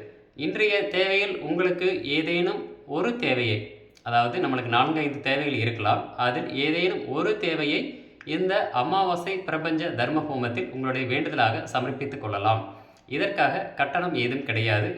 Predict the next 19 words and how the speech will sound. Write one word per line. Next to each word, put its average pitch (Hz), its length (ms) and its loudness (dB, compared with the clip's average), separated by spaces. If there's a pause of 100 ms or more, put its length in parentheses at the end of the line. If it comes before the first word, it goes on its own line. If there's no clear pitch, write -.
(120)
பதினெட்டு 139 300 -2
வயதிற்கு 160 420 0
மேல் 135 240 2
உள்ள 123 480 -2
ஆண்கள், 127 420 0
பெண்கள், 139 760 -4
திருநங்கை 147 580 -2 (280)
மற்றும் 151 360 0
மாற்றுத்திறனாளி 165 800 2
இதில் 147 200 -4
கலந்து 143 320 2
கொள்ள 143 380 -2
தகுதியுடையவர் 139 760 -2
ஆவார். 107 400 4 (960)
இதில் 156 260 -2
கலந்துக்கிறவங்க 185 540 2
என்ன 147 180 2
பண்ணணும்னு 139 440 0
பார்த்தீங்கன்னா, 107 420 0